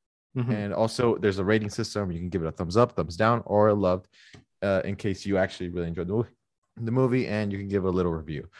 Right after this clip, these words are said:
Speaker 2: And there's also a little community option where you can see other people, the other people you follow, what they thought of movies and everything. And then you could go follow us on there. Same thing,
Speaker 1: Yeah.
Speaker 2: uh, as all our social medias, uh, at Stay to the Credits. Uh, we'll be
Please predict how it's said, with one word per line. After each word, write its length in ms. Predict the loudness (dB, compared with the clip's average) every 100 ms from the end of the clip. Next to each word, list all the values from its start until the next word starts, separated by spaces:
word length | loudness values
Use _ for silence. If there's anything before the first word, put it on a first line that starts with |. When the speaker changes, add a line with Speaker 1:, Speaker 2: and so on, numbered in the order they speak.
| -10 0
Speaker 2:
And 140 | 4
there's 140 | 6
also 220 | 4 4 6
a 40 |
little 180 | 6 4
community 480 | 2 0 0 2 2
option 360 | 2 -2 -6
where 80 | -4
you 60 | -4
can 100 | -8
see 340 | -8 -4 -4 -6 -2
other 180 | 0 -2
people, 220 | -2 -4 -4 -2
the 100 | 0
other 100 | 0
people 220 | -2 -6
you 60 | -2
follow, 340 | 4 4 4
what 180 | 0 -4
they 120 | -4
thought 180 | 0 0
of 100 | 0
movies 300 | -4 -4 -6
and 80 | -8
everything. 360 | -10 -12 -16 -18 -20 -20 -20 -4
And 240 | 0 2 4
then 120 | 4
you 80 | 6
could 140 | 8
go 120 | 8
follow 300 | 8 8 8 6
us 120 | 4
on 140 | 2
there. 180 | 2 2
Same 280 | 0 -2 0
thing, 280 | 0 2 2
Speaker 1:
Yeah. 200 | 4 4
Speaker 2:
uh, 20 |
as 120 | 4
all 180 | 4 6
our 80 | 4
social 260 | 0 -4
medias, 340 | -4 -2 -2 2
uh, 180 | 2 0 2
at 200 | 2 2
Stay 160 | 0 0
to 140 | 0
the 100 | -4
Credits. 480 | 0 0 0 -6 -20 -20 -20 _ -6
Uh, 360 | 2 4 4 2
we'll 160 | 2 2
be 360 | 2 2 0